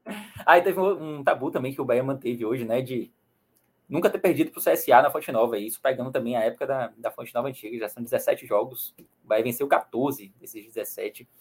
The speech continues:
já contando com o jogo de hoje, e empatou somente três. O Bahia até perdeu aqui em Salvador pro C S A, só que jogando em Pitu-, em Pituaçu pela Copa do Nordeste dois mil e dez, aquela Copa do Nordeste que foi um pouco esvaziada, né, o Bahia mesmo jogou com o time B e tal. É, foi a única derrota do Bahia em casa,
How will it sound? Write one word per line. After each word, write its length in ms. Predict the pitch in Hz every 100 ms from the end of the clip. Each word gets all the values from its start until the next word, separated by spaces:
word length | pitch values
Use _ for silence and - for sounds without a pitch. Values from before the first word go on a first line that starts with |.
| - -
já 140 | -
contando 320 | - 110 107 110
com 100 | 107
o 40 |
jogo 160 | 107 107
de 120 | 104
hoje, 300 | 101 110 127 _ _ _
e 100 | -
empatou 280 | 113 - -
somente 340 | 107 113 120 -
três. 200 | 117 127
O 40 |
Bahia 120 | 127
até 100 | 131
perdeu 380 | 147 160 127 127
aqui 120 | 123
em 40 | 117
Salvador 300 | 113 110 117
pro 60 |
C 60 | 117
S 220 | 110 -
A, 180 | 110 123 _ _ _ _
só 300 | - - 113
que 160 | 117
jogando 300 | 127 123 120
em 60 | 135
Pitu-, 300 | 135 120 139
em 140 | 120 117
Pituaçu 800 | 135 135 123 - 113 131 127 123
pela 160 | 120
Copa 220 | 120 127
do 60 | 127
Nordeste 340 | 120 113 120
dois 140 | 127 113
mil 120 | 139
e 20 |
dez, 220 | 107 107
aquela 220 | 104 113 107
Copa 160 | -
do 40 | 117
Nordeste 360 | 104 104 110
que 100 | -
foi 360 | - 110 107 107 _ _ _ _
um 40 | -
pouco 120 | 120
esvaziada, 560 | 123 113 104 120 120 104
né, 120 | 117
o 60 |
Bahia 200 | 113 107
mesmo 200 | 107 107
jogou 200 | 110 107
com 80 | 110
o 20 |
time 200 | - 113
B 120 | 98 98 120 101
e 40 |
tal. 280 | - 110 - _ _ _ - _ _
É, 680 | - 104 101 104 110 107 - -
foi 160 | -
a 40 | 110
única 240 | 135 143
derrota 260 | 135 123 135
do 80 | 131
Bahia 160 | 123
em 80 | 147
casa, 400 | 117 127 131 -